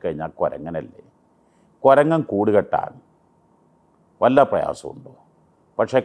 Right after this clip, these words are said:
കുരങ്ങൻ ഇന്ന് വരെ കൂട് കെട്ടിയത് ആരും കണ്ടിട്ടില്ല. എന്നിട്ട് ചെറിയ ചെറിയ കുരുകളും പക്ഷികളൊക്കെ കൂട് കെട്ടി വർഷകാലത്ത് കുരങ്ങൻ്റെ അടുത്ത് വന്നിട്ട്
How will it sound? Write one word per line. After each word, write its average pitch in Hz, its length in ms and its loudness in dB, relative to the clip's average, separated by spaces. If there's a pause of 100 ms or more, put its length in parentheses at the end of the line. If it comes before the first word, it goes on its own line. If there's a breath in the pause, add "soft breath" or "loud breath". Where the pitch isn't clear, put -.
കുരങ്ങൻ 127 420 4
ഇന്ന് 117 160 0
വരെ 104 140 2 (100)
കൂട് 113 300 -4
കെട്ടിയത് 92 340 -4
ആരും 80 240 -6
കണ്ടിട്ടില്ല. 76 480 -10 (640)
എന്നിട്ട് 120 420 2 (720)
ചെറിയ 160 280 6
ചെറിയ 156 260 4 (220)
കുരുകളും 120 420 2 (100)
പക്ഷികളൊക്കെ 104 640 0 (640)
കൂട് 98 260 -2
കെട്ടി 104 280 -2 (420)
വർഷകാലത്ത് 107 800 0 (460)
കുരങ്ങൻ്റെ 135 480 4
അടുത്ത് 123 200 -2
വന്നിട്ട് 113 260 -2